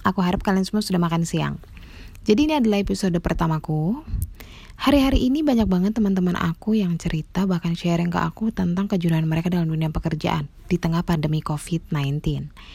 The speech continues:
Oke, aku cuman bisa berpesan bahwa ketika kamu jenuh dan bosan dengan pekerjaan dan profesimu saat ini,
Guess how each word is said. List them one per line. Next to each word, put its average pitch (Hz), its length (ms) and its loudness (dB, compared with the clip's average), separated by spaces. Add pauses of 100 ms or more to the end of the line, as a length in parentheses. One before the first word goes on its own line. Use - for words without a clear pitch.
(520)
Oke, 170 240 0
aku 175 160 -2
cuman 254 240 0
bisa 226 160 0
berpesan 185 720 0
bahwa 165 320 0
ketika 247 320 2
kamu 247 240 4
jenuh 240 240 4
dan 233 160 4
bosan 170 480 2
dengan 165 240 2
pekerjaan 180 480 2
dan 190 160 2
profesimu 190 560 2
saat 196 240 0
ini, 220 240 4